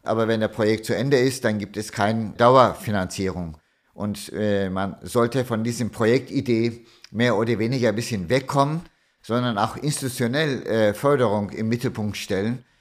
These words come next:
weil die Projekte sind ja, äh, zeitlich begrenzt. Und wenn was gu-, wenn was Gutes läuft, dann sollte man auch dann institutionalisieren, statt jetzt ein, neue Ideen zu entwickeln. Und das ist auch ein,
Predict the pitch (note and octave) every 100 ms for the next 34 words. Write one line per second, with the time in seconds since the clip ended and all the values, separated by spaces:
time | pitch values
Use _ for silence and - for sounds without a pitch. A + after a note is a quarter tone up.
0 | _ _ F2 G#2 A3 - G#3+ B2 B2+ A#2
1 | C3 B2+ - G#2+ A2 A2+ - - - A2+
2 | A#2 A2 G#2 F#2+ - _ _ _ _ _
3 | _ - - - B2 A#2 G2+ - G2+ -
4 | A2+ D3 D3+ - - - _ - A#2 A2+
5 | A2 G#2+ G#2 G#2 - - D#2+ F#2 G2+ G2
6 | F#2+ G2 - E3+ E3+ - A2 G2+ B2+ -
7 | - - - A2+ A#2 A#2+ C3+ A#2+ A#2+ E2
8 | A2 G2 A2 A#2 A#2 - A#2 B2 A#2 C3+
9 | A#2 G#2+ G#2 C3+ C#3 A#2+ _ _ _ -
10 | A#2+ A#2 A#2+ A#2 A2+ G2+ A#2 G#2+ A#2 B2
11 | A2 A#2+ A#2 C3 B2 - A#2+ - - G2
12 | G2+ F2+ - G2 F#2+ - - G2+ A#2+ A2
13 | - G#2+ G#2+ G#2+ A2 G2+